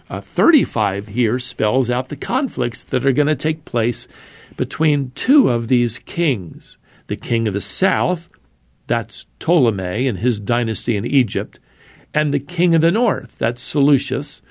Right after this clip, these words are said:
who along with his successors rule over Syria. These two kingdoms are the focus here because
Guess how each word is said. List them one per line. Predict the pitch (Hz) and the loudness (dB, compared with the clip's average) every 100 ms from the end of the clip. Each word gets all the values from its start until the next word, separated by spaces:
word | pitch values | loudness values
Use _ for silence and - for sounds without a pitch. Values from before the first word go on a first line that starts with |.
| - - - | -20 -20 -2
who | 156 156 | 4 6
along | 131 117 120 139 | 6 4 2 2
with | 131 | 2
his | 104 185 - | 2 2 2
successors | 139 120 - - 113 - - 98 131 120 - | 0 -2 -2 -2 -2 -2 0 2 2 -2 -8
rule | - 127 127 117 113 - - | 2 6 6 6 2 -2 -2
over | 117 104 101 98 - _ _ | 0 0 0 -2 -4 _ _
Syria. | - - 117 104 90 78 - _ _ _ _ _ _ - _ | -12 -2 0 2 0 -4 -16 _ _ _ _ _ _ -20 _
These | 143 170 | 0 0
two | - 240 | 2 2
kingdoms | 196 - 196 143 113 120 123 | 2 2 2 4 2 0 2
are | 123 | 2
the | 123 | 0
focus | - 202 254 123 110 | 0 0 2 0 -4
here | - 107 | 0 0
because | 113 135 135 123 | 0 2 2 2